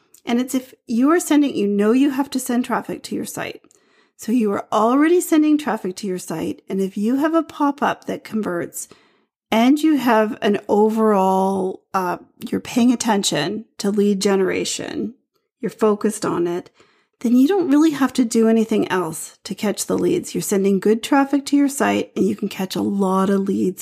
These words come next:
on your pop-up. So it's aligned with what you're doing. You don't have to do another project. The second thing is that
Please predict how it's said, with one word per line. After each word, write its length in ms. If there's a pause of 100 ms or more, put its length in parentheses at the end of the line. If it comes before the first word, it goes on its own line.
on 180
your 120
pop-up. 600 (280)
So 240
it's 160
aligned 640
with 180
what 140
you're 100
doing. 400
You 100
don't 180
have 180
to 160 (140)
do 200
another 260
project. 800 (760)
The 100
second 380
thing 280
is 480
that 360